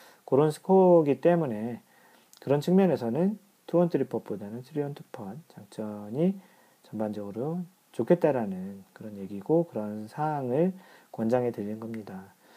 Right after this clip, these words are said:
방금 전에 얘기했듯이 이건 정답이 없는 거고요. 상황에 따라 다르지만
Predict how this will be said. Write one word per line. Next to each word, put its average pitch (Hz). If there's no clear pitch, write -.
방금 143
전에 175
얘기했듯이 131
이건 117
정답이 147
없는 107
거고요. 107
상황에 185
따라 147
다르지만 117